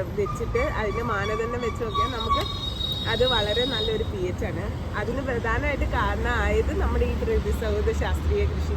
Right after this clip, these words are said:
രീതി അതോടൊപ്പം തന്നെ അതിനകത്ത് നമ്മള്, ഏഹ്, അനുവർത്തിക്കുന്ന, ഏഹ്, സോയില് ജൈ-, ജൈ-, മണ്ണിന്റെ ജൈവകാർബൺ കൂട്ടിയെടുക്കലാണ്. അപ്പോ, ഏഹ്,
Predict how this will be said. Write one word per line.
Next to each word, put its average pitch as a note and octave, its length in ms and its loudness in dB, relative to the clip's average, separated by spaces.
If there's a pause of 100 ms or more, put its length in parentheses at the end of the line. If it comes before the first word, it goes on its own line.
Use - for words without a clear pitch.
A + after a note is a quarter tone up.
രീതി - 280 2 (460)
അതോടൊപ്പം A3+ 640 -2
തന്നെ A3+ 140 -2
അതിനകത്ത് A3+ 600 -2
നമ്മള്, G#3+ 340 -2 (280)
ഏഹ്, G3+ 440 0
അനുവർത്തിക്കുന്ന, G#3 640 0 (500)
ഏഹ്, G3 720 -2
സോയില് A3 360 4 (420)
ജൈ-, G#3+ 460 2
ജൈ-, G#3+ 240 2
മണ്ണിന്റെ G#3+ 520 2
ജൈവകാർബൺ G#3 760 -2
കൂട്ടിയെടുക്കലാണ്. E3+ 1000 -4 (360)
അപ്പോ, F#3+ 220 -2 (580)
ഏഹ്, F#3+ 260 -2